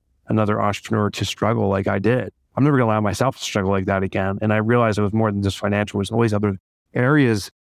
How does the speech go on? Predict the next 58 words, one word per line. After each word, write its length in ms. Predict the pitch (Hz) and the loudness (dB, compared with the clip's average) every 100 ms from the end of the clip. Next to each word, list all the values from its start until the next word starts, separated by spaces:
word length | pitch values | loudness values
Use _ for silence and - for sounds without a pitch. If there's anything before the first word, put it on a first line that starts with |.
| _ - | _ -6
of 140 | 113 | -4
working 540 | 110 131 110 117 110 - | 0 0 2 2 0 0
my 260 | 104 101 - _ _ _ _ - | -2 -2 -6 _ _ _ _ -4
ass 340 | 120 135 - | 0 0 0
off, 320 | 104 101 98 | 0 0 -2
and 100 | 110 | 0
those 160 | 113 120 | 2 2
other 120 | 113 | 0
things 260 | 135 147 110 | 2 2 2
I 60 | |
was 120 | 104 95 | 0 -2
sacrificing 760 | - 110 107 - 101 - 98 | -2 -2 -2 -2 -2 0 0
life 240 | 104 104 - | 2 0 -2
itself 420 | - - 107 104 _ _ _ | -6 -4 -4 -4 _ _ _
to 80 | - | -8
start 240 | - 110 | -2 -2
a 40 | 87 | 0
business. 420 | 104 101 - - _ _ - | -4 -6 -8 -14 _ _ -2
So 100 | 196 | 0
I 40 | |
just 100 | 190 | 2
encourage 300 | 196 170 135 | 2 2 2
everyone, 680 | 120 127 123 107 101 104 98 _ _ _ _ | 2 2 2 2 2 0 -4 _ _ _ _
spend 300 | - - 151 | -12 -2 -2
time 280 | 160 139 123 | 2 0 0
finding 360 | 107 117 107 107 | 0 0 2 2
your 100 | 101 | 0
purpose. 300 | 107 98 95 | -2 -2 0
And 200 | 107 98 _ - | 0 0 _ -10
it's 280 | - 143 - | -4 -4 -2
not, 260 | 143 143 - _ - | -2 -2 -6 _ -6
at 60 | 135 | 0
least 160 | 151 | 0
for 100 | - | 2
me, 260 | 160 147 127 | 2 2 2
it 80 | 123 | 2
wasn't 220 | 123 135 | 2 2
like, 120 | 113 | 2
"Oh, 140 | 190 165 | 0 0
the 60 | |
next 180 | 123 - | 0 0
morning 160 | 117 104 | 0 2
I 20 | |
woke 160 | 104 | 0
up 120 | 104 - | -2 0
and 60 | 131 | 0
I 80 | |
got 260 | 147 127 160 | 0 0 0
it." 180 | 107 113 _ _ _ _ | -2 -4 _ _ _ _
I 40 | 113 | 0
mean, 100 | 135 | 0
it 80 | |
took 220 | - 135 - | 0 -6 -2
years 360 | 110 120 117 | 2 4 4
and 100 | 110 | 4
years 340 | 107 110 110 98 | 4 4 2 2
of 160 | 98 | -2
thought. 440 | - 107 101 101 | -2 -2 0 -2